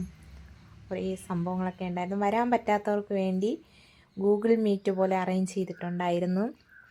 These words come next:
എൻ്റെ കൂടെ പഠിച്ച ഒത്തിരി കുട്ടികൾ പുറത്താണ്. പലരും അധ്യാപകരായി,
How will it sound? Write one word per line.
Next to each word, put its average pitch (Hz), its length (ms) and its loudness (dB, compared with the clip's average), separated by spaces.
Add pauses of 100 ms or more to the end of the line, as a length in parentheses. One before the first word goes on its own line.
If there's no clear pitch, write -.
(540)
എൻ്റെ 196 280 2
കൂടെ 214 240 0
പഠിച്ച 196 280 0 (400)
ഒത്തിരി 269 560 -4 (160)
കുട്ടികൾ 202 360 2 (800)
പുറത്താണ്. 190 640 -2 (680)
പലരും 190 400 0 (1400)
അധ്യാപകരായി, 190 1300 0